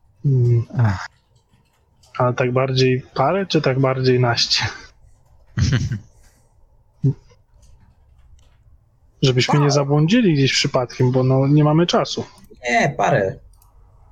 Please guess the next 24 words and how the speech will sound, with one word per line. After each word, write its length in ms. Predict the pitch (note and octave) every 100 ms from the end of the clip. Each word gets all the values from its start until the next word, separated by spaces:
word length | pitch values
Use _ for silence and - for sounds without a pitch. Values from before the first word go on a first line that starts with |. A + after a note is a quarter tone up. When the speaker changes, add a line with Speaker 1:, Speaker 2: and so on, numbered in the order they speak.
| - - - - - - - -
Speaker 3:
Ja 100 | A2
myślę, 260 | A#2+ C#3 D#3+
że 380 | C#3+ C#3+ C#3+ C#3 - - - - - - - - - - - _ - _ - - -
jak 140 | -
mamy 200 | B2+ C3+
to 100 | C3+
zrobić, 340 | B2+ B2 C3
to 260 | - B2+ B2
w 40 | A#2+
jeden 260 | B2+ C3
dzień 180 | A#2+ A#2+
mamy 260 | B2 B2 B2+
się 140 | C#3+
uwinąć, 420 | A#2+ A#2 A2+ A#2+
to 240 | - B2 B2
musi 260 | C3 C3
to 100 | C#3+
być 140 | C#3+ D#3
blisko, 300 | F#3 E3+ C#3+
także 440 | B2 A#2+ A#2+ B2+ C#3 - -
kilka 240 | D3+ D3
kilometrów 440 | D3 D#3+ D#3 D#3 D3+
stąd, 360 | - C#3 A2 -
no. 200 | F#2